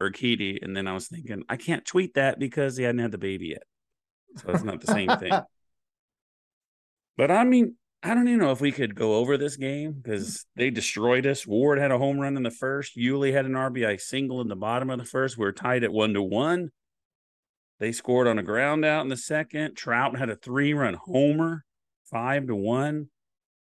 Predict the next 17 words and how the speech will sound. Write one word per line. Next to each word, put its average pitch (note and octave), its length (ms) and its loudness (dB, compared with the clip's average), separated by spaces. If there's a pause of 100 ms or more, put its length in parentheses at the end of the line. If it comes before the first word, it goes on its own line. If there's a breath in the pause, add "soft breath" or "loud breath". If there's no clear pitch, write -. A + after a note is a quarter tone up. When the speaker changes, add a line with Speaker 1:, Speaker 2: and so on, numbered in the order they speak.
(560)
Speaker 1:
Uh, F2+ 180 -4
an F2+ 80 -4
R A#2+ 200 4
B B2+ 120 2
I A#2 140 4
double, D3+ 600 2
six - 440 -4
to C#3+ 120 2
one, C#3 380 0
and G2+ 220 -4
that B2 140 -2
was A#2 120 -8
the G#2 100 -2
final. C3 460 -2
The A2 100 0
Astros A2 560 -2
lose. D3+ 480 2